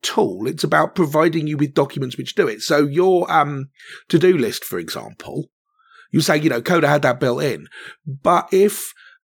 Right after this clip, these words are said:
say there was a Google Doc template, which under the covers is just a, you know, a Word document or whatever, but it's giving you a nice, convenient, um, list and there's checkboxes in it,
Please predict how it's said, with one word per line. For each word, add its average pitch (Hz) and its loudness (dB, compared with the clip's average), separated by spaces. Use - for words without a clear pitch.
say 226 2
there 214 2
was 202 4
a 185 4
Google 160 2
Doc 147 -2
template, - -4
which - 0
under 269 4
the 196 2
covers 165 -2
is 135 -4
just 175 0
a, 127 2
you 151 0
know, 120 -2
a 139 4
Word 143 2
document 92 -8
or 98 -4
whatever, 95 -4
but 185 2
it's 175 0
giving 220 2
you 147 4
a 156 2
nice, 143 2
convenient, 147 0
um, 117 0
list 160 0
and 123 -4
there's 135 -2
checkboxes 131 -4
in - -14
it, 101 -10